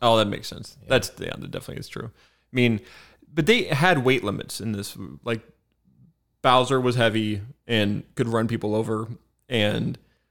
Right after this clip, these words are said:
Speaker 1: but he was the slowest acceleration.
Speaker 2: Slow, yeah.
Speaker 1: But if you got 'em going.
Speaker 2: Yeah,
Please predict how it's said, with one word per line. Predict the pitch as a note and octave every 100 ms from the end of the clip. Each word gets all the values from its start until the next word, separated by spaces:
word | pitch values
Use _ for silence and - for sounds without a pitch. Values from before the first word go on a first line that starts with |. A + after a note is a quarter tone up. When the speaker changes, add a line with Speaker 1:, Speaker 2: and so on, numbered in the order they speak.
| _
Speaker 1:
but | B2
he | A#2+
was | A2+ -
the | A2+ A2+
slowest | - A#2 G#2+ -
acceleration. | - A2+ - - -
Speaker 2:
Slow, | B2 A2+ G2+ F#2+ G2+
yeah. | F2+ F2+ - _
Speaker 1:
But | -
if | B2
you | C#3
got | D#3
'em | C#3
going. | E3+ C#3+ A2+ A#2 - - D3+ -
Speaker 2:
Yeah, | D#3+ A#2